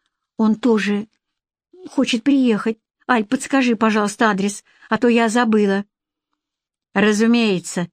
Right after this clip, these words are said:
кивнула Аля. «И двигай вперёд. Жди на въезде. А то я не любитель кровавых разборок».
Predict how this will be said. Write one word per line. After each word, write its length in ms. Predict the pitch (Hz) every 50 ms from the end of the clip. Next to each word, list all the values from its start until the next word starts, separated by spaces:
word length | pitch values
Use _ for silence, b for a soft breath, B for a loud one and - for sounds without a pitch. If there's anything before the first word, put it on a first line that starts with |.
| _ _ _ _ _ _ _ -
кивнула 520 | - 196 180 185 185 185 175 180 175 170
Аля. 260 | 165 165 170 170 170 _ _ _ _ _ _ _ _ _ _ -
«И 120 | 254 240
двигай 380 | 220 269 294 311 262 277 277 254
вперёд. 580 | - - 285 277 277 269 254 240 240 - - _ _ _ _ _ _ _ _ _ _ -
Жди 320 | 196 214 196 208 262 285
на 160 | 269 269 254 254
въезде. 600 | 233 214 202 196 185 180 170 175 180 175 185 - _ _ _ _ _ _ _ _ _
А 180 | - 196 190 190
то 480 | - - 233 233 226 214 208 196 190 - _ _ _ _ _ _ _ _ _ _ _ -
я 300 | 180 160 226 220 226 220
не 200 | 214 220 226 240
любитель 640 | 247 254 262 240 277 233 - - 170 156 147 - _ _ -
кровавых 560 | - 208 190 185 175 170 165 170 165 160 190
разборок». 800 | 190 185 180 170 175 180 170 160 143 - - - - - _